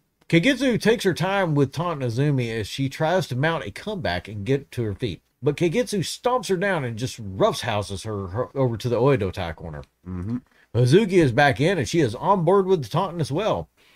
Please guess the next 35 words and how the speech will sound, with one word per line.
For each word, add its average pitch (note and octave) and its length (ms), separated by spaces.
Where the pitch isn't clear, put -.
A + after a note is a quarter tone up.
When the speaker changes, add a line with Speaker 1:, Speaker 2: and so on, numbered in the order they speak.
Speaker 1:
Oedo G3 320
Tai G3 240
clears F3+ 320
out F#3+ 160
the B2+ 60
Q G3 200
Q G3 260
from D3 200
the C3+ 80
corner, B2 560
and B2 160
Keigetsu D3 520
has C#3 200
Azumi C#3 380
in A2 100
a G2+ 100
headlock C3 340
with A#2 120
her G#2 100
feet E3 240
on G#2+ 120
the G2 80
ropes B2+ 300
for G#2 220
Hazuki A#2+ 600
to C3 100
come B2 180
flying D#3 600
in C#3 320
from A#2 180
the A#2+ 140
apron G#2 440
over A2+ 200
the G#2 120
top G#2+ 420